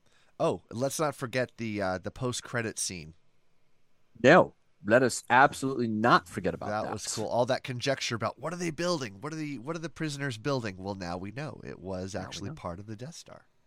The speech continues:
Speaker 2: Yeah.
Speaker 1: The Death
Speaker 2: It was
Speaker 1: Star
Speaker 2: the
Speaker 1: dish.
Speaker 2: reflector dish part
Speaker 1: Yeah.
Speaker 2: of Death Star.
Speaker 1: <laughs> That was cool. That was a great, I would not have seen, 'cause I, I haven't been watching through the credits because there haven't been any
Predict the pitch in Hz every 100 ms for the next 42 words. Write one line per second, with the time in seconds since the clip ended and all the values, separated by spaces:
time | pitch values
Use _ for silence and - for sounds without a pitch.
0 | _ _ _ _ 107 190 - _ _ _
1 | _ 101 95 104 110 107 113 110 117 117
2 | 156 - 196 78 - - 110 95 135 143
3 | - - - - - - - _ 95 -
4 | - - 87 - - _ _ _ _ _
5 | - 95 92 82 90 92 80 _ - -
6 | - 135 143 127 127 120 110 104 - 120
7 | - 104 113 104 117 120 107 107 101 107
8 | - 104 95 - 110 104 98 123 104 92
9 | - 90 95 95 110 110 101 87 90 90
10 | 87